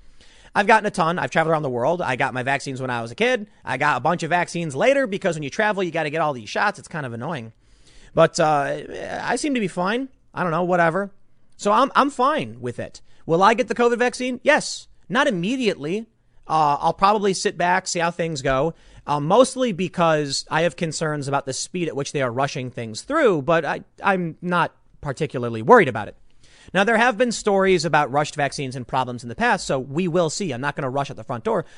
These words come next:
but, you know, potentially, we'll see how it plays out, 'cause I'm not an anti-vaxxer. I know that they're rushing through this right now, and it's unprecedented. And so I have concerns about this. But I've always been a bit of a skeptic, and I've always been, I don't know,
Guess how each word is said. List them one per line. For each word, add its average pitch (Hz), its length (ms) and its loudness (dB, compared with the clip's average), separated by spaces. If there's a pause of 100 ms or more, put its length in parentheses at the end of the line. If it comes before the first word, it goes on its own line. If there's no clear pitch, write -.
(140)
but, - 340 0
you 440 120 -4
know, 427 100 -4
potentially, 196 640 -2
we'll 240 100 -4
see 220 140 -4
how 160 80 2
it 139 80 -6
plays 120 200 -4
out, 185 140 -2
'cause - 100 -8
I'm 262 120 0
not 320 80 -2
an 320 80 -4
anti-vaxxer. 311 640 -2 (840)
I 214 160 2
know 285 200 6
that 254 140 2
they're 214 160 4
rushing 180 380 2
through 175 180 -2
this 156 180 -4
right 131 180 -2
now, 123 220 -2
and 135 80 -6
it's 127 100 -8
unprecedented. 127 760 -6 (360)
And 170 160 0
so 202 160 2
I 190 140 8
have 180 200 4
concerns 170 460 -4
about 113 220 -6
this. - 300 -12 (280)
But 208 80 4
I've 233 160 4
always 233 400 4
been 170 260 0
a 156 80 0
bit 151 200 0
of 139 160 -4
a 127 80 -2
skeptic, - 540 -4 (220)
and 185 140 0
I've 190 120 4
always 190 440 4
been, 160 580 0
I - 60 -8
don't 175 100 -2
know, 135 220 -6